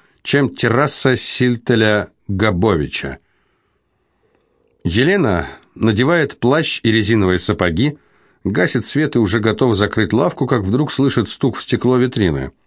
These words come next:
Она поворачивает голову и видит улыбающегося Самуэля Сокоса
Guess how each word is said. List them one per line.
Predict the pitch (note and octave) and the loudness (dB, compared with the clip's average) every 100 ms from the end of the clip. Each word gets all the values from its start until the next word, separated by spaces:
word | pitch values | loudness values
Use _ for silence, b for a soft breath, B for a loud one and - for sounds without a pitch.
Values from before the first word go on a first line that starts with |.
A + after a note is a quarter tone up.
| _ _ _ _ _ _ _ _ _ - - | _ _ _ _ _ _ _ _ _ -12 -2
Она | B2 F3 | 0 2
поворачивает | E3 D#3 D3+ - B2+ G#2+ | 2 2 0 2 0 2
голову | C#3+ F3+ C#3 B2+ | 0 2 2 2
и | |
видит | A#2 C#3 B2 - | 2 0 -2 0
улыбающегося | A#2 B2 C#3+ A#2+ - B2 A2+ A#2 A2 B B B B | 2 2 2 0 0 0 2 2 0 B B B B
Самуэля | - B2 C3 B2 G#2+ | 0 2 4 2 0
Сокоса | - E3+ - G2+ F#2 D#2 | 0 0 0 0 0 -2